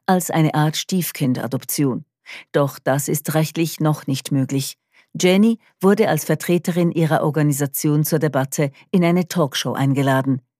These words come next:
„Ich erklärte, dass in anderen Ländern manchmal Elternteil eins und zwei eingetragen würden.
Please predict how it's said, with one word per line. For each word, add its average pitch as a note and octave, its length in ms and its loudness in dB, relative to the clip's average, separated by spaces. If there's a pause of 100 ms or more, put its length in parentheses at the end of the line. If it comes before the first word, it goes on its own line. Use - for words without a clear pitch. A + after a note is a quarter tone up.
(300)
„Ich - 160 -2
erklärte, F3 560 2
dass E3 160 0
in E3 160 0
anderen E3+ 380 4
Ländern D3+ 440 2
manchmal C#3+ 480 0
Elternteil D3+ 800 0
eins F#3 460 0 (200)
und G#3+ 200 2
zwei F3+ 360 0
eingetragen C#3 640 -2
würden. C3+ 360 0